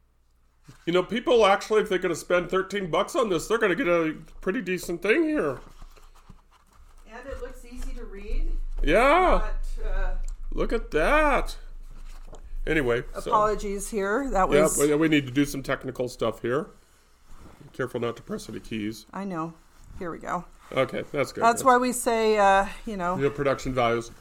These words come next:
Speaker 1: So we're
Speaker 2: There we go.
Speaker 1: klutzes.
Speaker 2: Okay.
Speaker 1: I'm
Speaker 2: So
Speaker 1: really so, actually, I'm really surprised that's the first time we've ever done that.
Speaker 2: I know.
Speaker 1: Okay,
Speaker 2: Anyway.
Speaker 1: hey, look at that. Congratulations.
Speaker 2: Well,
Speaker 1: You did
Speaker 2: con-,
Speaker 1: well.
Speaker 2: congratulations to us both. So, proof.
Speaker 1: Yeah,
Speaker 2: Actually,
Speaker 1: the proof is here.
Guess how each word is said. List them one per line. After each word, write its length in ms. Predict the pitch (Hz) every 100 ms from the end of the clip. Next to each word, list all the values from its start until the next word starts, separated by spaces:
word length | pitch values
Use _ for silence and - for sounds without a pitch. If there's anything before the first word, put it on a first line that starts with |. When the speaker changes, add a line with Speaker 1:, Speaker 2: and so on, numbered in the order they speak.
| - - 123 127
Speaker 1:
So 540 | - 147 139 143 135 120
we're 120 | 180
Speaker 2:
There 240 | - 196
we 80 | 185
go. 140 | 143 107
Speaker 1:
klutzes. 140 | - - 220
Speaker 2:
Okay. 240 | 220 - - - -
Speaker 1:
I'm 60 | 123
Speaker 2:
So 60 |
Speaker 1:
really 200 | 196 254
so, 160 | 220 135
actually, 280 | 139 - 127
I'm 100 | 131
really 180 | 180 220
surprised 340 | - 127 127
that's 140 | 208
the 60 | -
first 240 | 123 120 -
time 120 | 127
we've 140 | 123 113
ever 140 | 104
done 240 | 95 -
that. 80 | 123
Speaker 2:
I 100 | 196
know. 420 | 185 170 170 185 - - - -
Speaker 1:
Okay, 260 | 190 220 294
Speaker 2:
Anyway. 340 | 262 339 381
Speaker 1:
hey, 40 | 359 - -
look 200 | - 311
at 100 | 392
that. 240 | 294 285 -
Congratulations. 1000 | 247 247 254 262 269 311 320 320 285 247
Speaker 2:
Well, 120 | 214
Speaker 1:
You 60 |
did 260 | 240 277 233
Speaker 2:
con-, 80 | 349
Speaker 1:
well. 480 | 359 320 320 190 156
Speaker 2:
congratulations 760 | 139 226 214 214 202 208 196
to 100 | -
us 140 | 190 190
both. 340 | 320 285 -
So, 520 | - 320 269 175 170 - - 214 - _ -
proof. 520 | 294 302 - - - - -
Speaker 1:
Yeah, 140 | 190 262
Speaker 2:
Actually, 300 | 240 226 220
Speaker 1:
the 100 | 208
proof 40 |
is 160 | 349 320
here. 320 | 339 339 233